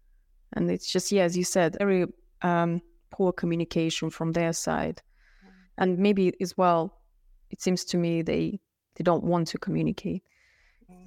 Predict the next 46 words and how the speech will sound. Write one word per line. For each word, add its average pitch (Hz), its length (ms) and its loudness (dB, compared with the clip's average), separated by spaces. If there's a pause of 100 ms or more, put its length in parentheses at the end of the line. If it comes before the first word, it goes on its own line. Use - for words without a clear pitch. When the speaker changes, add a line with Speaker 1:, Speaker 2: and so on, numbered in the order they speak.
(140)
Speaker 1:
And 190 100 -4
they 202 60 0
do 175 100 -2
it 175 140 -2
in 175 100 -2
a 180 140 -4 (760)
Speaker 2:
Yeah, 214 380 2 (220)
yeah, 208 200 0
the 214 100 0
parents 240 460 0
are, 196 260 -4 (520)
um, 190 120 -2
I - 60 0
mean, 220 320 4
my, 233 180 4
my 220 340 2 (100)
oldest 214 380 -2
son 190 240 0
was 185 160 -6
told 180 440 -2 (180)
by 180 160 4
a 175 100 -2
P - 160 -8 (180)
E 185 60 -4
teacher - 380 -8
not 190 220 -2
to 190 140 -4
listen 190 340 -8
to - 100 -8
me. 190 260 -4 (1080)
Again, 180 340 0
I 175 100 0
hit - 220 -4
the 180 100 -2
roof. 196 180 -2 (260)
I 185 100 -2
went, 175 280 -6 (100)
"Who 196 120 0
do - 120 -4
you 214 40 0
think 202 240 -2
you 185 100 2
are? 226 260 4
I - 80 -4
don't 190 240 -6
care. 233 260 0